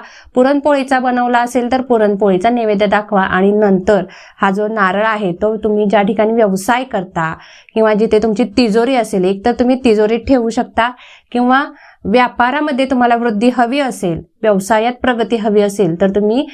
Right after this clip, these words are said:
व्यवसायाच्या ठिकाणी ईशान्य कोपऱ्यामध्ये बांधून ठेवू शकता किंवा आपल्या लॉकरमध्ये म्हणजे जिथे तुमचा कॅश बॉक्स असेल, गल्ला असेल त्या ठिकाणी सुद्धा ठेवू शकता.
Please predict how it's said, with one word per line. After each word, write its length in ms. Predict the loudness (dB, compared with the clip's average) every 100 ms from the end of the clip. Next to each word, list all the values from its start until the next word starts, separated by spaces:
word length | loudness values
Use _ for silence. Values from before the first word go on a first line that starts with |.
| -18 -4
व्यवसायाच्या 680 | 0 0 0 0 0 0 -2
ठिकाणी 680 | 0 -2 0 -2 0 -4 -4
ईशान्य 460 | -6 -2 0 0
कोपऱ्यामध्ये 560 | 0 0 0 0 0 0
बांधून 1040 | 0 0 0 0 -2 -6 -10 _ _ -2
ठेवू 280 | 0 0 0
शकता 320 | 0 -2 -2
किंवा 300 | -2 -2 0
आपल्या 320 | 0 0 0 0 -6 -20 -20 -2
लॉकरमध्ये 680 | 0 0 0 -2 0 0 2
म्हणजे 240 | 2 2
जिथे 240 | 2 0
तुमचा 300 | 0 0 0
कॅश 300 | 0 0 -2
बॉक्स 340 | -2 -4 -4 -2
असेल, 300 | -2 0 -2
गल्ला 340 | 2 2 2
असेल 280 | -2 -2 -4
त्या 140 | -2
ठिकाणी 320 | -2 0 0 0
सुद्धा 320 | -2 0 -2
ठेवू 320 | -2 0 0
शकता. 380 | 0 -6 -6 -8